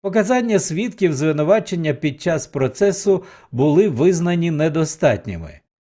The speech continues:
За законом Ісус мав бути звільнений. І навіть якби ж вони були достатні,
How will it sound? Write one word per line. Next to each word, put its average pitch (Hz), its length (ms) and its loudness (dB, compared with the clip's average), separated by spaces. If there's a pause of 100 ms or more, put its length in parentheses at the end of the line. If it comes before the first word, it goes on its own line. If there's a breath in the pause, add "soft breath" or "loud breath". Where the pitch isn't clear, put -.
(260)
За 123 180 2
законом 190 720 0 (360)
Ісус 170 440 -6
мав 120 320 0
бути 104 480 -6
звільнений. 104 760 -6 (800)
І 185 140 4
навіть 226 340 0
якби 202 340 2
ж 170 120 -8
вони 180 340 2
були 156 300 2
достатні, 127 960 -2